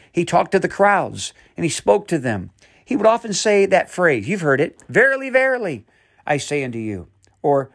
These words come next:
"Truly, truly, I say unto you." What does that mean? Who talks like that? Uh, "Truly, truly, verily, verily" means, it, it translated,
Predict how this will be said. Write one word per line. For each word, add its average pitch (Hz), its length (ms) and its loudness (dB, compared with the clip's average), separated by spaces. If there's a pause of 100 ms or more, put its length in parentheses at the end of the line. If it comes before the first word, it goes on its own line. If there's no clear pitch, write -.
"Truly, 285 380 -2
truly, 220 520 -4 (380)
I 147 120 0
say 135 240 -4
unto 120 120 -4
you." 113 120 -2
What 427 100 0
does 427 100 0
that 285 220 0
mean? 254 400 -4
Who 339 140 0
talks - 340 -4
like 107 240 -2
that? 73 260 -8 (880)
Uh, 139 200 4
"Truly, 233 400 -2
truly, 202 320 2
verily, 175 340 2
verily" 185 400 0
means, 127 640 -4 (500)
it, 147 260 0
it 139 80 -14
translated, 131 840 -2